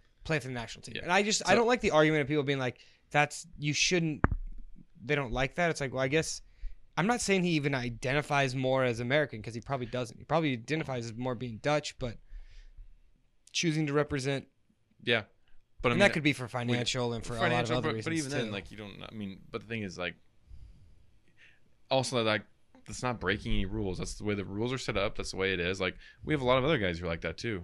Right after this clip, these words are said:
Speaker 2: I mean, un-, like, when Klopp was the coach, we had however many guys who could have played for, or not Klopp, sorry, Klin-, Klinsmann. Wrong Jurgen. Um,
Speaker 1: Wrong Jurgen.
Speaker 2: um,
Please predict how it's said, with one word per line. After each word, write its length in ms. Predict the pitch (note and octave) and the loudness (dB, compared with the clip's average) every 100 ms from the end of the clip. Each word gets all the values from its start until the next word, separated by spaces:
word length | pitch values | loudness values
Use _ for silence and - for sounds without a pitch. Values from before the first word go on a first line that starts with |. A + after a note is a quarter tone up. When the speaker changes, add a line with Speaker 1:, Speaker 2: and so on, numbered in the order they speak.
| F2+ | -6
Speaker 2:
I 60 | |
mean, 300 | G2 F2+ F2 - _ _ _ _ _ - | -6 -4 -6 -10 _ _ _ _ _ -4
un-, 220 | G#2+ G#2 | -2 -2
like, 340 | G#2 G2+ F2+ - - | -6 -4 -4 -6 -12
when 140 | - | -10
Klopp 320 | F#2 - G2 G#2+ | -6 0 0 0
was 140 | G2+ | -8
the 60 | F#2+ | -6
coach, 340 | F#2+ A#2+ - | -6 -4 -6
we 100 | G2 | -6
had 260 | F2+ F2 F2 - - - _ _ _ _ | -2 -4 -4 -14 -20 -20 _ _ _ _
however 320 | - G2+ G2 G2+ | -6 0 0 0
many 140 | F#2+ | 0
guys 280 | F#2+ F#2 F2+ | 2 0 -2
who 60 | |
could 100 | F2 F#2 | -6 -8
have 60 | |
played 240 | F2+ F2+ F2 | -2 -4 -4
for, 460 | F2 F2 F2 F2+ - | -8 -6 -6 -8 -6
or 60 | A2 | -2
not 120 | G#2 | 0
Klopp, 260 | E2+ E2+ | -2 -2
sorry, 280 | - E2+ F2 - - | -2 -4 -4 -10 -6
Klin-, 340 | G#2+ G2 - - | -2 -2 -4 -12
Klinsmann. 400 | - G2+ E2+ E2+ E2+ - - - _ _ _ - _ | -8 -6 -4 -6 -8 -18 -20 -20 _ _ _ -20 _
Wrong 200 | G2+ F#2 | -6 -4
Jurgen. 300 | E2+ E2 F2 E2+ _ | -4 -4 -8 -12 _
Um, 500 | A2+ A2+ G2+ F2+ F2+ - - B2+ | 0 2 2 -2 -6 -12 -14 -10
Speaker 1:
Wrong 200 | B2+ B2+ | -8 -8
Jurgen. 460 | B2 B2 - - - - - - | -10 -12 -10 -12 -14 -20 -20 -8
Speaker 2:
um, 460 | A2 G2 E2 C#2 | -6 -6 -8 -14